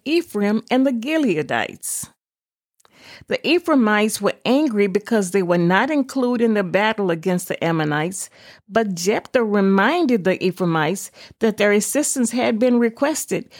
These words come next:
but they didn't come to help. The Ephraimites' response was to send terrible insults at Jephthah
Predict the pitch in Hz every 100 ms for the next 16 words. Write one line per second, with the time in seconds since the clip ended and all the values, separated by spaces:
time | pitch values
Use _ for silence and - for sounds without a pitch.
0 | - 254 240 277 277 269 277 320 294 294
1 | 277 320 - - - _ _ _ _ _
2 | _ _ - - _ 233 233 - 330 349
3 | 302 247 196 180 180 185 165 196 190 -
4 | 190 185 220 170 202 202 196 190 220 175
5 | 170 - - 339 320 226 190 185 - 254
6 | 277 - 170 139 - - - 165 147 160
7 | 151 - 165 185